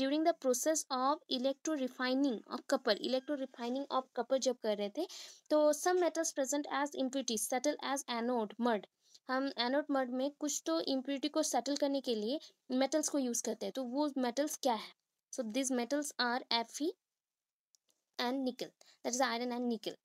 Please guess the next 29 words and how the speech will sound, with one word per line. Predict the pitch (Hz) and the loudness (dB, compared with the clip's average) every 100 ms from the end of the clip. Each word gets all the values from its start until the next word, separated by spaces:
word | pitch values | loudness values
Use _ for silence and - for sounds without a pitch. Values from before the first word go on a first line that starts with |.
| _ _ _ | _ _ _
Okay, | 220 - 302 - - - | -8 -2 -4 -4 -12 -4
iron | 208 220 226 | -2 -2 -2
and | 226 285 - _ - | -2 -2 -4 _ -2
nickel। | 233 202 175 - _ | -2 -2 -6 -10 _
तो | - | -4
नेक्स्ट | 240 262 - - | -2 0 -2 0
क्वेश्चन, | 285 277 311 359 _ - - _ | 0 2 0 -2 _ -20 -20 _
that | 254 262 | -2 2
is | 311 | 2
the | 311 _ _ _ _ _ _ _ _ _ _ - | 2 _ _ _ _ _ _ _ _ _ _ 0
Pauling | 269 269 320 349 | 2 4 2 0
process | 277 262 294 302 294 | 0 0 -2 -2 -2
is | - 247 | -2 -2
used | 214 233 - - - _ _ _ | -2 -2 -4 -8 -12 _ _ _
dash | 226 220 - - - - | 2 2 4 2 2 -4
for | 294 | 0
the | 320 311 | 2 2
removal | 302 302 311 311 | 0 0 2 2
of | |
C | 311 - 262 269 | 0 -4 -4 -4
U | 277 | -4
two | 269 - 302 - | -4 -4 -4 -2
O | 226 247 - _ _ - _ | -2 -2 -4 _ _ -20 _
and | 247 339 | -2 -2
C | - 233 | -6 -8
U। | 175 _ _ _ _ | -8 _ _ _ _
कोई | 254 | -2
भी, | 254 277 | 0 0
अ, | 277 | 0